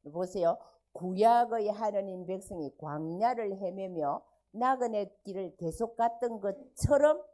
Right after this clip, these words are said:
새 하느님 백성 또는 영원한 도업, 하느님의 나라를 향해 순례를 계속해 우리가 가고 있는 중입니다.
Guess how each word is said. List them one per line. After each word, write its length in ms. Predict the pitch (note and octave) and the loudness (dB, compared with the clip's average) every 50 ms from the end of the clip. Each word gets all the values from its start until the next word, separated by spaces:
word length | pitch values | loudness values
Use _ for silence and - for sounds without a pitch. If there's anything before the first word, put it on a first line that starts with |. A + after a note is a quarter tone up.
| _ _ _ _ - _ _ | _ _ _ _ -20 _ _
새 500 | - - - - C#4+ C4 C4 C4 C4 C4 | -16 -6 0 2 4 6 6 6 4 4
하느님 960 | C#4 C4+ C4+ C4+ C4 B3+ A#3+ A#3 A#3 A#3 A3+ A3+ A3 A3 A3 A3 A3 G#3 G3 | 2 0 0 -2 0 0 0 0 0 -2 -2 -4 -4 -4 -4 -6 -8 -6 -2
백성 720 | A#3 A3+ A3 A3+ A3+ - - - B3 G#3+ F3+ D3+ B2+ A#2 _ _ | 0 -2 -2 -2 -8 -18 -4 0 0 0 0 -2 -8 -12 _ _
또는 400 | F3 G#3 G3 F3+ D#3+ D3 C#3+ D3+ | -4 -2 -2 -2 -4 -4 -2 0
영원한 720 | D#3 D#3+ E3+ F#3 A3 A#3+ A#3+ A#3+ A3 G3+ F#3+ F3+ F3 E3 - | 0 0 0 0 -2 0 2 2 0 0 -2 -6 -10 -2 2
도업, 440 | A3 A#3+ C4 A3+ F#3 C#3+ A#2+ - - _ _ _ _ _ _ _ _ _ | 4 6 8 8 6 4 2 -2 -10 _ _ _ _ _ _ _ _ _
하느님의 640 | - - - E4+ E4+ D#4+ C#4 B3+ B3 A#3 A3+ A3 G#3+ | -16 -4 -2 4 4 4 4 2 -2 -2 -4 -4 0
나라를 580 | A3 A3+ A3+ A3 G#3 G3+ G3 F#3 F3 F3+ F3+ F3+ - | 2 2 2 2 2 2 0 0 0 -2 -4 -6 -10
향해 580 | - F3+ E3 E3 F3 F#3 G#3 A3 A3+ A#3 - - _ _ _ _ _ _ | -8 -6 -6 -6 -6 -4 -2 -2 -2 -2 -4 -8 _ _ _ _ _ _
순례를 840 | - - - - F4 D#4+ D#4 C#4 C4 B3 A3+ G#3 A3+ G#3+ G3+ G#3 | -14 -8 -6 -4 -4 -2 4 4 4 4 6 2 0 0 -2 -4
계속해 560 | - F#3 F#3 E3+ - G3+ G3+ G3+ _ - G#3 F3+ | -6 -8 -8 -6 -4 -6 -6 -6 _ -6 -4 -4
우리가 360 | D3+ E3+ D3+ D#3+ D3+ D#3 D3 - | -4 -4 -6 -2 -2 -2 -2 -2
가고 300 | - G#3 G#3 F#3 F3 D3+ | -4 -6 -4 -2 -2 -2
있는 320 | D3 C#3+ D3+ D3 D3+ D3+ _ | -2 -2 -4 -6 -6 -8 _
중입니다. 640 | - C4+ F4 E4+ C#4 F#3+ D#3 C3+ B2+ B2 - A2+ G#2 | -8 -8 -6 -6 -8 -8 -10 -14 -16 -10 -10 -10 -10